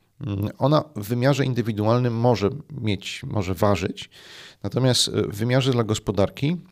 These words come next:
vat nie jest, e, tym podatkiem płaconym na rzecz państwa, które ma wymiar krytyczny, tak? No bo zupełnie inaczej my postrzegamy i koszt, i wydatek, a dla kogoś, kto, e, e, jest firmą, czy, czy, czy funkcjonuje jako firma,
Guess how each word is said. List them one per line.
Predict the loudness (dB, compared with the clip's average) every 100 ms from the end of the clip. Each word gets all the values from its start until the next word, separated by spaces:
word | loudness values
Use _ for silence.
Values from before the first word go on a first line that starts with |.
| -20 -20 -10
vat | -4 0 0 0 -4
nie | 0 4 4
jest, | 4 2 -2 -10 _ -20 -20 _ -2
e, | 0 0
tym | 2 2 2 -2 -6
podatkiem | -2 0 0 -2 -4 -4 -4 -8 -16 _ _
płaconym | -4 0 0 0 0
na |
rzecz | -2 -6
państwa, | -6 -4 -4 -4 -6 -6
które | -4 2 4
ma | 4 4 4 2
wymiar | 0 2 2 2 -2
krytyczny, | -4 0 0 0 -6
tak? | -4 -4 -4 -16 -20 -20 -14 -4
No |
bo | 0 0 -2 _ _ _ -8
zupełnie | -6 2 2 4
inaczej | 2 2 2 2 2
my | 4 2 0 -6
postrzegamy | -6 -4 -2 0 0 0
i | -4
koszt, | 0 0 0
i | -6
wydatek, | -4 -2 -2 -2 -4 -20 -20 -4
a | -2 -2
dla | -2 0
kogoś, | 0 -2 -4 -4
kto, | -4 0 2 0 -6 -20 -18
e, | -8 -2 -2 -2
e, | -4 -2
jest | 2 2 2
firmą, | 0 0 0 -2
czy, | 0 0
czy, | 2 -4
czy | -2 -6
funkcjonuje | -4 -8 -6 -2 0
jako | 2 2 0
firma, | 0 0 2 2